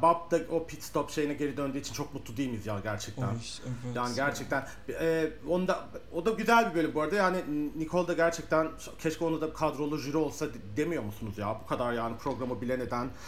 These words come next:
Speaker 1: şeyli bir insan, tatlı da. Şimdi, e, bu Snatch Game bölümünü kazananları benim de öyleydi. Yani ben puanlama vermiştim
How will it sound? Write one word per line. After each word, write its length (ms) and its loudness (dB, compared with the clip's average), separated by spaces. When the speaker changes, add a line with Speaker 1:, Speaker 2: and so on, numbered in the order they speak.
Speaker 1:
şeyli 380 0
bir 60 -2
insan, 360 0
tatlı 340 -2
da. 180 2
Şimdi, 380 0
e, 180 2
bu 240 0
Snatch 340 2
Game 200 4
bölümünü 520 2
kazananları 680 4
benim 280 4
de 80 8
öyleydi. 400 2
Yani 120 2
ben 160 4
puanlama 500 4
vermiştim 520 0